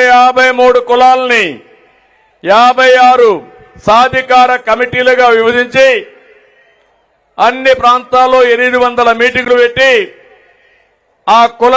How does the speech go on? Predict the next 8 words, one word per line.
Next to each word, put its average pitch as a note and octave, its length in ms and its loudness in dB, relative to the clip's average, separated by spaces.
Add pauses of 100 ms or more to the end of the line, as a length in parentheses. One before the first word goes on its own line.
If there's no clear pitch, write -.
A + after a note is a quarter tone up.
(100)
నాయకులతో, B3+ 580 2 (800)
ప్రజా A#3+ 320 0 (480)
సంఘాలతో B3+ 600 0 (140)
మాట్లాడి B3 560 0 (880)
లోకేష్ B3+ 520 0
గారు B3 300 0
చెప్పినట్టు B3 500 -2 (800)
ఆయన B3 400 0